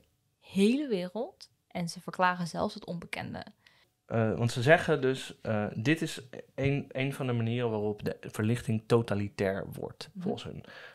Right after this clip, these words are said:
Speaker 2: Ehm, en zij zeggen op, even kijken, bladzijde zeven.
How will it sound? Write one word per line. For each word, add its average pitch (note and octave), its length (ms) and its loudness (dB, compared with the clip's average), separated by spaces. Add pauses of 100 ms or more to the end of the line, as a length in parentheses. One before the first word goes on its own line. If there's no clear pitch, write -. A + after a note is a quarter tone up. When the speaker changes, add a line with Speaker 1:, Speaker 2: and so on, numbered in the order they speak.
(140)
Speaker 2:
Ehm, G2 680 0 (540)
en A#2 120 -6
zij G#2+ 120 4
zeggen B2+ 380 2
op, A#2 260 -6
even A2 160 -4
kijken, B2 260 -2
bladzijde G#2 320 -2
zeven. A#2 400 -2